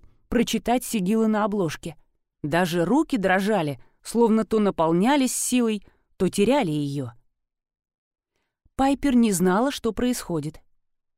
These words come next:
Она старалась как можно реже плакать по ночам с того момента, как однажды за завтраком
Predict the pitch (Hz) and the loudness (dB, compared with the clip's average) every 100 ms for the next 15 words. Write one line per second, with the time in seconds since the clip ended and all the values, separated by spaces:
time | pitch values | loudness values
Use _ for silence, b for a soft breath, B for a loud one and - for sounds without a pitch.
0 | _ _ _ _ _ 165 208 233 233 220 | _ _ _ _ _ 0 2 0 0 0
1 | 262 240 233 233 240 247 240 247 294 233 | 0 0 -2 0 2 4 2 2 2 0
2 | - 220 220 202 - 208 202 - 311 294 | -2 0 0 -2 -4 -2 -2 0 0 0
3 | B B - - 233 240 226 226 277 294 | B B -8 -2 0 2 2 2 2 2
4 | 190 - 175 175 202 208 180 175 185 196 | -2 -6 -4 0 0 0 -2 0 0 0
5 | 269 - 214 214 185 | 0 -2 -2 0 -2